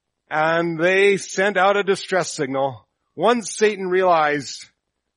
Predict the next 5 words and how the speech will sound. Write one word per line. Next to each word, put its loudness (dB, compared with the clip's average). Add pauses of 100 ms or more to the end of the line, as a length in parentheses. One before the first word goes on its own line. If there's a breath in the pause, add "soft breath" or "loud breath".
what 0
had -2
happened, -4 (880)
"Oh 4
no, -2